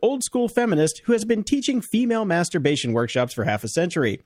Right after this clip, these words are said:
She lets Gwyneth speak about the Holy of Holies for a bit. Then she leans forward and tells her, "The vagina is the birth canal only. You want to talk about the vulva?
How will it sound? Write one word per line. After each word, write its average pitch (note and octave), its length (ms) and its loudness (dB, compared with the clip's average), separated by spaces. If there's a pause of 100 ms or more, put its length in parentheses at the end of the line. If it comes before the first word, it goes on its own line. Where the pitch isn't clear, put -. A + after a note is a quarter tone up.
(380)
She F4 220 2
lets A#3 220 2
Gwyneth D#3+ 420 2
speak - 380 -4
about D3+ 280 0
the - 80 2
Holy E4 420 0
of A#3+ 100 0
Holies F3 520 2
for A#2 140 2
a G#2+ 60 0
bit. - 440 -4 (1160)
Then A3 200 4
she G#3+ 160 2
leans G3+ 320 2
forward D#3+ 300 4
and D3+ 120 2
tells D#3+ 240 2
her, C#3+ 260 2 (360)
"The C3 100 2
vagina D3+ 440 2
is D3 100 0
the C3 120 -2
birth C3+ 240 0
canal B2+ 340 0
only. A2 420 0 (180)
You A2 120 -2
want F3+ 140 2
to E3+ 40 -2
talk F3 220 0
about E3 180 0
the - 80 0
vulva? G3+ 480 2